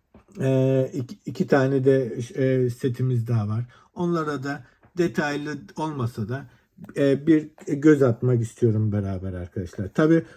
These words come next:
önce incelememizle başlamak istiyorum arkadaşlar.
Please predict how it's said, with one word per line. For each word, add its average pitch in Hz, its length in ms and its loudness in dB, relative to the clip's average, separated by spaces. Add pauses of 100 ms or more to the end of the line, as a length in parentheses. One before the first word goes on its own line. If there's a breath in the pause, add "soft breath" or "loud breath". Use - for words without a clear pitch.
(140)
önce 180 340 10
incelememizle 147 1080 6
başlamak 92 480 -6
istiyorum 92 380 -8
arkadaşlar. 101 640 -6